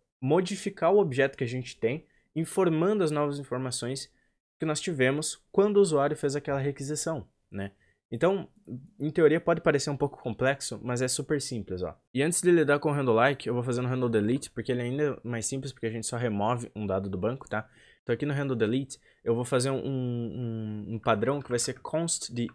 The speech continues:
updated videos, tá? E essa const de updated videos, ela vai ser o objeto, a const-, uma constante de um objeto, com os nossos vídeos atualizados, tá?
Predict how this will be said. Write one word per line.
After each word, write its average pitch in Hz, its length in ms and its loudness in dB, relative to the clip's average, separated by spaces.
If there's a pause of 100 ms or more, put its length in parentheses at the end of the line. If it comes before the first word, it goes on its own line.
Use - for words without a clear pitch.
updated 127 840 2 (240)
videos, 95 760 -4 (440)
tá? 104 220 -2 (260)
E 117 100 0
essa 156 260 2
const 151 400 -2
de 117 140 -4
updated 113 460 -2
videos, 117 400 0
ela 117 120 2
vai 117 120 2
ser 120 120 -2
o 117 60 2
objeto, 120 600 0
a 95 160 -6
const-, - 440 -8
uma 101 400 -4
constante 110 460 -6
de 107 100 -6
um 101 40 -2
objeto, 104 440 -4 (340)
com 202 300 2 (160)
os 165 100 -4
nossos 165 280 0
vídeos 143 200 -2
atualizados, 143 720 0 (100)
tá? 92 240 -6